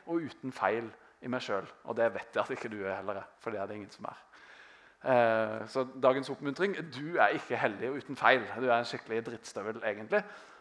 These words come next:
Neida, men, eh, poenget er at, eh, i oss selv så er vi, ja, i hvert fall ikke hellige og uten feil. Men i Jesus så står det at vi er det.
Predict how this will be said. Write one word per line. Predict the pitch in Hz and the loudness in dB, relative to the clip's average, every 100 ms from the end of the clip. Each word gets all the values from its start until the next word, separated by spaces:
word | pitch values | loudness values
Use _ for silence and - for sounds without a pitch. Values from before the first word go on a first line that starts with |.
| - | 4
Neida, | 127 95 143 | 4 4 6
men, | 160 180 | 8 10
eh, | 180 170 175 175 175 120 - | 12 12 10 8 4 -8 0
poenget | - 175 151 208 214 - | 6 6 8 4 4 6
er | 135 143 139 | 8 10 8
at, | 143 - | 4 6
eh, | 151 147 147 - - - - - - _ | 8 8 6 -2 -18 -20 -20 -20 -20 _
i | 170 208 | 0 2
oss | 220 202 | 2 0
selv | - 185 208 220 123 - _ _ _ _ _ _ _ _ _ _ _ - _ - | 0 2 2 0 -4 -14 _ _ _ _ _ _ _ _ _ _ _ -20 _ -10
så | - | 0
er | 170 123 107 | 4 6 4
vi, | 117 143 165 - - - _ _ _ _ _ _ | 4 4 4 0 -14 -20 _ _ _ _ _ _
ja, | - - - - - _ _ _ _ _ _ | 0 0 -4 -20 -20 _ _ _ _ _ _
i | 135 | 0
hvert | 117 - - | 0 0 -4
fall | 131 | -4
ikke | 120 127 | -2 -2
hellige | 131 117 98 120 | -2 -4 -2 -4
og | |
uten | 123 135 | -4 -10
feil. | - 143 - - _ _ _ _ _ _ _ | -4 -4 -4 -16 _ _ _ _ _ _ _
Men | 139 196 | -6 -4
i | 160 156 | -6 0
Jesus | 123 117 131 - 214 | 0 0 -8 -10 -10
så | - | -10
står | 190 131 | -4 -2
det | 117 | -2
at | 113 | -2
vi | 123 | 0
er | 101 | 0
det. | 98 | 0